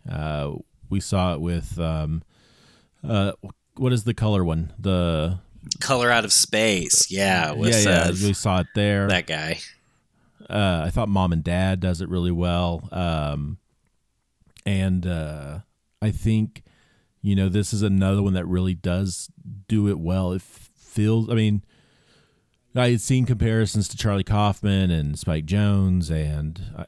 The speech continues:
Speaker 1: Ari Aster, who's producing on this, you know, and so, uh, that was kind of a, a good sell point for me as well, I think, and kind of getting on this, you know, ready for this movie. Um, because, it ver-, I mean, I thought a lot of, uh, Being John Malkovich,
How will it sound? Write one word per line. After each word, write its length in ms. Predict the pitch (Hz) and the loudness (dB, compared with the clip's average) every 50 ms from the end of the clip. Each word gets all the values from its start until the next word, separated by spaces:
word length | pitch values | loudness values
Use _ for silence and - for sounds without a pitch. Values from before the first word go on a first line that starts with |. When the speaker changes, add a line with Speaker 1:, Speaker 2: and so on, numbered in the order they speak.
| - | -6
Speaker 1:
Ari 220 | 95 87 82 80 85 | -4 -4 -2 -2 -2
Aster, 400 | 95 101 98 87 - - 85 78 | 0 0 0 -2 -2 -2 -2 0
who's 160 | 85 82 76 | 0 -2 -2
producing 500 | - 87 - 95 95 95 - - 98 92 | -2 -2 0 0 0 0 0 -2 -2 0
on 200 | 92 92 92 92 | 0 2 2 2
this, 600 | 92 92 92 92 90 85 - - - - - - - | 2 2 2 0 0 -2 -4 -8 -12 -14 -14 -16 -10
you 140 | - 98 90 | -8 -6 -4
know, 220 | 85 82 80 80 82 | -4 -2 -4 -4 -4
and 120 | 85 82 | -6 -6
so, 420 | - - 92 87 85 85 85 85 - - _ _ - - - - _ _ _ - | -6 -4 -2 -2 -2 -2 -2 -4 -6 -10 _ _ -20 -20 -20 -20 _ _ _ -8
uh, 140 | - 98 98 90 | -6 -6 -6 -6
that 500 | 92 95 90 92 104 101 104 107 95 95 | -6 -10 -6 -2 0 0 2 0 0 0
was 160 | 107 98 - | -2 -2 -2
kind 240 | - 101 95 95 92 | -2 -2 0 0 2
of 480 | 92 87 87 85 82 - - - - _ _ _ _ _ _ _ _ _ _ - | 0 0 0 -2 -6 -10 -16 -20 -20 _ _ _ _ _ _ _ _ _ _ -14
a, 180 | - 92 98 98 | -12 -10 -10 -10
a 160 | - - 117 113 | -8 -6 -6 -4
good 280 | 95 - 123 123 104 | -2 0 0 0 0
sell 300 | - - - 101 92 98 | -2 -2 -2 0 0 0
point 300 | - - 104 98 - - _ | -2 -2 -2 -2 -4 -6 _
for 160 | - - 90 | -8 -6 -4
me 180 | 87 87 85 85 | -2 0 0 0
as 160 | 85 78 80 | -2 -2 -2
well, 220 | 82 82 80 80 | -4 -4 -4 -4
I 100 | 78 80 | -4 -6
think, 300 | 82 - - 92 90 - | -6 -6 -4 -4 -4 -4
and 140 | 87 82 76 | -6 -6 -4
kind 120 | - 90 87 | -4 -4 -4
of 120 | 82 82 78 82 - - | -4 -6 -10 -14 -12 -8
getting 280 | - 98 90 90 87 87 | -4 -4 -2 -2 -2 -2
on 160 | 82 85 82 | -2 -2 -2
this, 420 | 85 82 - - - - - - _ - - | -4 -4 -6 -8 -12 -12 -14 -16 _ -14 -8
you 100 | 98 98 | -4 -2
know, 100 | 87 85 82 | -2 -2 -2
ready 220 | 87 98 95 92 87 | 0 0 0 0 -2
for 160 | - 90 82 | -2 -2 -4
this 200 | 82 85 - - | -4 -4 -4 -4
movie. 460 | 90 85 82 82 80 80 78 82 - _ _ - - | -2 -2 -2 0 -2 -2 -4 -6 -8 _ _ -12 -8
Um, 220 | 92 92 90 90 | -4 -4 -2 -2
because, 220 | 95 92 104 104 | 0 0 0 0
it 80 | 110 95 | -2 -2
ver-, 160 | - 107 113 - | -2 -4 -4 -2
I 40 | 113 | 0
mean, 220 | 113 104 101 95 _ _ - - - _ - | 2 2 2 0 _ _ -20 -20 -20 _ -4
I 100 | 107 104 | -4 -2
thought 200 | - 123 113 107 | 0 0 0 2
a 20 | 101 | 2
lot 260 | 95 90 87 87 87 | 2 4 4 2 2
of, 480 | 87 87 82 80 - - - - - - - | 2 0 0 -4 -8 -14 -18 -18 -18 -14 -10
uh, 460 | 80 85 82 80 80 80 78 78 80 | -6 -4 -4 -4 -4 -4 -4 -6 -6
Being 200 | 85 90 87 87 | -4 -2 -2 -2
John 180 | - 82 80 82 | -2 -2 -2 -2
Malkovich, 640 | 82 78 76 - 80 76 78 - - - - - | -4 -4 -4 -6 -6 -6 -8 -8 -10 -14 -16 -16